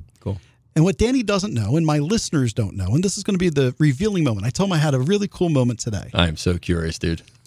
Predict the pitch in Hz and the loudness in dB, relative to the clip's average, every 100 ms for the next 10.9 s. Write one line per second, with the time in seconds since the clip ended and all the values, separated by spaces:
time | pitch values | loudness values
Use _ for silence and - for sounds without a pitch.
0 | - - 160 208 240 226 151 147 - 139 | -8 2 2 4 0 -2 -2 0 0 -2
1 | - 156 165 175 - 76 85 - _ - | -2 -2 -2 -2 -2 -4 -6 -14 _ -2
2 | 143 123 127 - 147 107 - - _ _ | 2 2 0 0 -2 -4 -6 -16 _ _
3 | _ _ - 80 78 78 - - _ - | _ _ -16 -14 -14 -18 -20 -20 _ -2
4 | 156 226 175 120 113 170 - _ - 156 | 0 2 0 -2 -4 -8 -16 _ 0 2
5 | 240 214 - 147 143 151 - 127 120 131 | 2 0 -2 -2 0 -2 0 0 0 -2
6 | 165 - 147 123 123 123 110 117 - 117 | -4 -2 0 2 2 0 0 -2 -2 -4
7 | 110 104 90 95 101 107 98 101 92 98 | -4 -4 -2 0 2 2 2 0 -2 -4
8 | - - 107 107 95 90 - - - - | -6 -6 -6 -4 -4 -4 -8 -12 -16 -20
9 | _ _ _ _ _ _ 135 151 196 208 | _ _ _ _ _ _ 0 2 2 0
10 | 170 143 - 127 87 71 - - 123 | -2 -6 -4 -4 -4 -8 -4 -2 -2